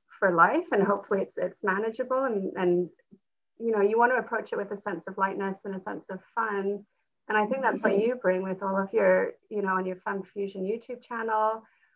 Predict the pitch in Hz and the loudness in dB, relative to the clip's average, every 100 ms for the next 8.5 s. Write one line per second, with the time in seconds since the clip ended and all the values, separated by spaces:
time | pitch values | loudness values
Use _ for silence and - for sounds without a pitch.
0 | _ _ - 202 208 202 190 - 185 185 | _ _ 0 2 4 0 -2 -2 -2 4
1 | 202 233 240 240 233 220 220 214 214 208 | 6 6 6 0 0 -4 -2 0 0 0
2 | 208 202 185 180 175 202 220 214 202 196 | 2 2 2 0 2 2 0 -4 -4 -4
3 | - 202 196 190 - 196 190 180 - 196 | -6 -6 -6 -4 -6 -4 -4 -6 0 2
4 | 196 190 185 185 196 214 214 - 196 185 | 4 2 0 0 0 -2 -4 -6 -2 -2
5 | 190 185 190 202 214 294 330 320 240 240 | 0 0 2 -2 -2 -4 -2 2 2 2
6 | 240 262 220 - - 202 214 214 240 - | 0 2 -2 -2 -4 -4 -2 -2 -2 -4
7 | 214 180 196 190 - 240 240 233 - 190 | -4 -4 -4 -6 -4 -4 -2 -4 -8 -6
8 | 180 185 190 196 | -2 0 -2 -4